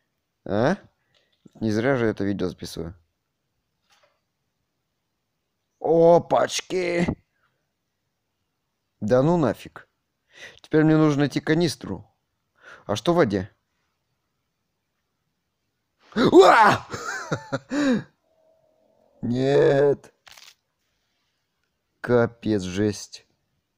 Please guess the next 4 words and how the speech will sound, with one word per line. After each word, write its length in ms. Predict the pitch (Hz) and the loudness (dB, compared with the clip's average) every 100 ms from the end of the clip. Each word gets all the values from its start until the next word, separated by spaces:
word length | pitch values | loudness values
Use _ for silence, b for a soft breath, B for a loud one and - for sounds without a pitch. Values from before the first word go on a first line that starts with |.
| _ _ _ _ _ _ _ _ _ _ _ _ _ | _ _ _ _ _ _ _ _ _ _ _ _ _
Меня 260 | 107 113 123 | -4 -2 -2
осьминог 480 | 113 123 120 110 | -2 -2 0 -2
съел 300 | - 110 104 | -6 -4 -4
какой-то. 500 | 95 92 - 101 92 | -4 -6 -8 -8 -10